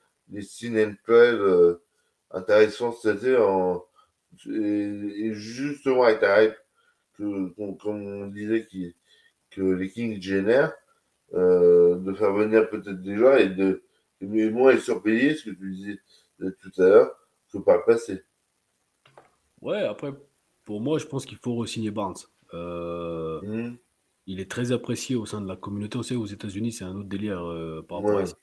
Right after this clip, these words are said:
Speaker 2: La... la notion de communauté est très, très importante. Euh, il a joué un gros rôle, euh, au niveau du Black Lives Matter, euh, aux États-Unis, à Sacramento. Il est vraiment très, très apprécié. Je pense qu'il prendra un contrat, euh, pas trop cher.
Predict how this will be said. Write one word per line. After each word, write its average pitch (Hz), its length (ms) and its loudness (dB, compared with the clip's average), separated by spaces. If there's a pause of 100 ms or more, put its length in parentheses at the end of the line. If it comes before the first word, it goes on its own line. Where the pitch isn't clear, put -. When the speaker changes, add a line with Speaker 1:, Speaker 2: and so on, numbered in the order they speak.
(280)
Speaker 2:
La... 82 540 -10
la 87 100 -16
notion 98 240 -12
de 107 60 -12
communauté 95 420 -14
est 104 80 -12
très, - 120 -14
très 92 240 -16
importante. - 400 -12 (640)
Euh, 82 60 -10
il 85 140 -6
a 90 60 -6
joué 98 240 -8
un 92 140 -6
gros 101 280 -2
rôle, 117 340 0
euh, 98 100 -4
au 95 100 -6
niveau 95 220 -10
du 95 100 -16
Black 95 220 -10
Lives 104 140 -10
Matter, 107 280 -8 (120)
euh, 80 1120 -16 (140)
aux 85 60 -20
États-Unis, 90 500 -16
à 95 80 -10
Sacramento. 92 500 -14 (460)
Il - 80 -16
est - 60 -8
vraiment 113 280 -4
très, 117 140 -10
très 101 220 -12
apprécié. 98 440 -12 (400)
Je - 100 -20
pense 170 200 2
qu'il 131 140 -4
prendra 120 300 -4
un 120 80 -2
contrat, 107 640 -4
euh, 87 440 -10
pas 117 220 -6
trop - 180 -8
cher. 104 340 -8